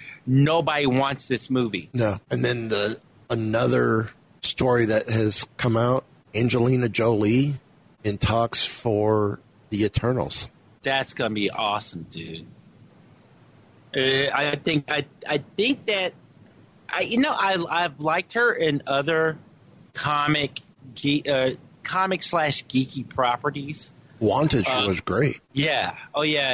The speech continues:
Speaker 1: And, um, and, uh, her run as, uh, Lara Croft was, uh, was really good too.
Speaker 2: Yeah.
Speaker 1: So you, she, she gets it, you know. And I think, you know, she's not one of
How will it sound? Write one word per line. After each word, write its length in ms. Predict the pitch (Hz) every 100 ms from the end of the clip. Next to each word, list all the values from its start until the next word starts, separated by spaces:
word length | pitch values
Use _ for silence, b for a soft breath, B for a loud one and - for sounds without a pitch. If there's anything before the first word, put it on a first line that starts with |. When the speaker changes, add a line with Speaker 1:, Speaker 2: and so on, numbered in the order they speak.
| 123
Speaker 1:
And, 260 | 131 127
um, 380 | 123 120 117 110 - _ -
and, 320 | 143 135 123
uh, 140 | 117
her 280 | 95 147 143
run 460 | 117 123 135 135 131
as, 500 | 120 113 110 104 110
uh, 440 | 107 101 98 -
Lara 300 | 117 127 127
Croft 460 | 113 - 151 139 -
was, 180 | 104 104
uh, 320 | 131 117 110 113
was 220 | 113 113
really 220 | 120 110
good 300 | 98 117 -
too. 360 | - 156 113 - - - B B - -
Speaker 2:
Yeah. 200 | 87 85 -
Speaker 1:
So 260 | - 170
you, 160 | 165 180 _
she, 240 | - - 165
she 260 | - 214
gets 560 | 160 - 165 190 - -
it, 220 | 95 92 -
you 100 | 143
know. 140 | 143
And 260 | 139 135 131
I 100 | 127
think, 320 | - 170 156 - B B B B - - - - -
you 100 | 175
know, 160 | 156
she's 360 | 139 - 165 143
not 300 | 156 143 139
one 160 |
of 60 | 139